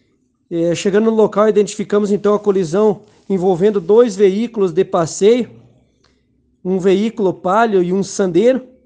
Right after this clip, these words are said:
É, havia três ocupantes em cada veículo, em cada veículo um masculino e dois femininos.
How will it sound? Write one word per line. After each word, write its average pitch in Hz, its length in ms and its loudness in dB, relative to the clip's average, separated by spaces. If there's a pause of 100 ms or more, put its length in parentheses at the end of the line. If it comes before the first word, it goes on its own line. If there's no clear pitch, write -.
(680)
É, 180 300 0
havia 180 340 0
três 240 400 2
ocupantes 233 560 0
em 202 80 0
cada 208 260 0
veículo, 202 480 -2 (300)
em 185 60 -18
cada 196 260 -2
veículo 196 680 -2
um 196 140 -2
masculino 202 720 -2 (380)
e 180 120 -4
dois 196 400 0
femininos. 196 760 -2